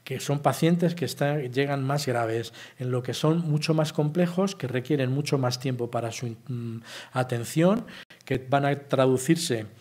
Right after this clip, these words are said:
en unas estancias más largas en el servicio de urgencias,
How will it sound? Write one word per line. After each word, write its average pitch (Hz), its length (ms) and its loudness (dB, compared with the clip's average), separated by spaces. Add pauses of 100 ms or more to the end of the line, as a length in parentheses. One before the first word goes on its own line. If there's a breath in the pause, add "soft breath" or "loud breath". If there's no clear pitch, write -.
(140 soft breath)
en 139 100 0
unas 147 240 2
estancias 127 480 -2
más 135 160 4
largas 123 400 2
en 110 80 -6
el 113 80 -6
servicio 117 360 -4
de 117 40 -2
urgencias, 156 640 -2